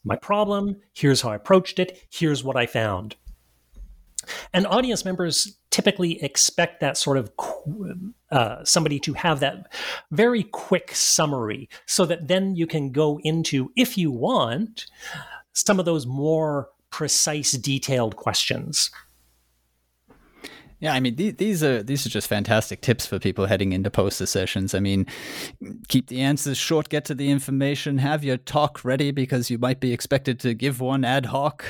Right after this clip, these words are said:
Speaker 2: um, and all of the wonderful work in the book visually that, that, um, I entirely encourage listeners to go out and, and, and see for themselves.
Speaker 1: And I will say that I really tried to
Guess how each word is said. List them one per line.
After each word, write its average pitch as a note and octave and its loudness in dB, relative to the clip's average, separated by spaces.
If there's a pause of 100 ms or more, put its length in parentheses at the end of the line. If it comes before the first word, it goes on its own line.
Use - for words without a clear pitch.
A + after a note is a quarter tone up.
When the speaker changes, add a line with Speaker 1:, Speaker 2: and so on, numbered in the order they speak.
Speaker 2:
um, A2+ 2 (340)
and B2 -2
all F3 2
of C#3 -2
the C#3 -2
wonderful C#3 -2
work C#3+ 0 (100)
in E3 2
the C3 0
book D3+ 2
visually C3 -2
that, F#2+ -4
that, G#2 0
um, G2+ 0
I A2 -6 (320)
entirely C3+ -2
encourage A2+ 0
listeners A2 0
to - -8
go G#2 -8
out G#2+ -2
and, G2+ -6
and, G2 -4
and G2 -6
see C3+ 2
for A#2+ 0
themselves. G2+ -2 (120)
Speaker 1:
And F3 2
I F3 0
will A3 -2
say G3 2
that D3 -2 (100)
I D#3+ 6
really E3 0
tried D#3 0
to B2 0